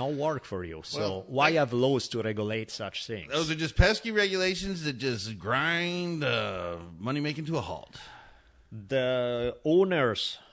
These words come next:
Speaker 1: of this company were sued for, they are, people argue, manslaughter, but A, again, they were not violating any safety standards since there weren't any. There was no regulation. Two,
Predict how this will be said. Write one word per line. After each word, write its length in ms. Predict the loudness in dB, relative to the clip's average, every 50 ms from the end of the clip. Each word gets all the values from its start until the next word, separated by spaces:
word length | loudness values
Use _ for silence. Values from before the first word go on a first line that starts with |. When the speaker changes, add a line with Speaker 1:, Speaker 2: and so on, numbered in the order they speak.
| _ _ -4
Speaker 1:
of 180 | -4 -2 -2
this 140 | -4 -6 -6
company 440 | -4 -4 -4 -4 -4 -8 -8 -6 -4
were 180 | -2 -2 -2 -2
sued 500 | -4 -4 -2 -2 0 0 0 -2 -4 -6 -8 _ _ _ _ _ _ _ -20 -20 _ _
for, 920 | _ -20 -20 -14 -4 -2 0 2 2 2 2 2 0 0 0 -2 -2 -2 -4
they 140 | -4 -6 -6
are, 140 | -6 -8 -8 -10 -10 -12 -8 -10
people 260 | -10 -8 -6 -6 -4
argue, 320 | -4 -4 -6 -6 -8 -8
manslaughter, 760 | -8 -8 -8 -8 -8 -10 -8 -4 -2 0 0 -2 -2 -4 -4 -2
but 160 | -2 -2 -4
A, 220 | -4 -4 -2 0 0
again, 340 | 0 0 0 -2 -2 -2 -2
they 80 | 0
were 180 | 0 0 0 0
not 220 | 0 -2 -2 -2
violating 840 | -4 -8 -8 -6 -4 -2 -2 -2 -2 -2 -4 -4 -6 -8 -8 -8 -6
any 240 | -8 -8 -8 -10
safety 460 | -10 -8 -4 -4 -4 -4 -4 -6 -8 -8
standards 560 | -6 -6 -6 -6 -6 -6 -6 -6 -6 -6 -8
since 160 | -10 -10 -6
there 140 | -6 -4 -4
weren't 360 | -4 -4 -4 -4 -6 -6 -6
any. 300 | -8 -8 -6 -8 -10 -12 -14 _ -8
There 120 | -6 -4 -2
was 300 | -2 -2 -4 -4 -6 -8
no 460 | -8 -8 -8 -8 -8 -8 -8 -8 -8
regulation. 720 | -8 -10 -10 -10 -10 -10 -10 -10 -10 -10 -12 -12 -12 -14 -16 _ _ _ _ _ _ _ _ _ _ _ _ _ _ _ _ _ _ _ _ -8 0
Two, 400 | 2 4 4 4 4 2 0